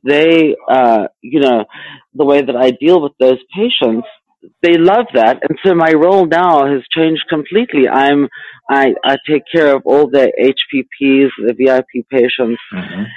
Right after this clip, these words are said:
Speaker 1: and, uh, and, and things like that. So, you know, my role has taken on a completely different turn because of that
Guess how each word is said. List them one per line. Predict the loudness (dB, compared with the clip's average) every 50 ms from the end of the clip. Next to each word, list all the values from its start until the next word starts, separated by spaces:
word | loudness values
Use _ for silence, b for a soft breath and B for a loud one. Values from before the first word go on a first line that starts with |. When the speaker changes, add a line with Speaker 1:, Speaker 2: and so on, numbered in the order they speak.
| B B -2
Speaker 1:
and, | 0 2 2 2 0 0 -2 -6 _ -6 -2
uh, | -2 -2 -2 -2
and, | -4 -4 -6 -6 -8 _ _ -8
and | -6 -6 -4 -2 -2
things | -2 -2 -2
like | -4 -6 -4 -2
that. | -2 -2 -2 -2 -2 0
So, | 2 2 2 2
you | 0 0 0
know, | 0 2
my | 2 2 2 2 4
role | 4 4 4 4 4 2
has | 2 0 0 -2 -2
taken | -2 0 0 0 0
on | 0 0 -2
a |
completely | -4 -6 -8 -8 -4 -2 -2 -2 -2 -4 -4
different | -4 -4 -4 -4 -6 -6 -4 -2
turn | 0 0 0 -2 -4
because | -4 -4 -4 -6 -6 -2 0 0 2 2
of | 0 0 0 0
that | 0 0 0 -2